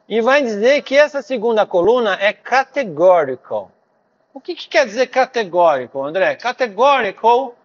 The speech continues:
é todo tipo de elemento que está em categorias, que tá categorizando. Então, por exemplo, sintoma, doença, são categorizações, concorda? Eu tô categorizando.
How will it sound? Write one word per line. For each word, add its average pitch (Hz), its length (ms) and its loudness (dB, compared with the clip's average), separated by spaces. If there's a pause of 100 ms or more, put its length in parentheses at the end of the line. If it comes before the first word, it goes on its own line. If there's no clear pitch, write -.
(180)
é 233 120 -2
todo 320 400 -2
tipo 262 680 -8 (300)
de 196 160 -10
elemento 233 880 -2
que 262 240 -6
está 240 360 -2
em 254 140 -6
categorias, 247 1160 -4 (160)
que 190 80 -14
tá 196 180 -2
categorizando. 240 800 -4
Então, 220 160 -8
por 254 160 -2
exemplo, 156 320 -6 (560)
sintoma, 226 800 -4 (160)
doença, 190 640 -4
são 220 240 -10
categorizações, 262 1200 -2
concorda? 180 320 -6
Eu 160 40 -10
tô 196 120 -10
categorizando. 196 680 -6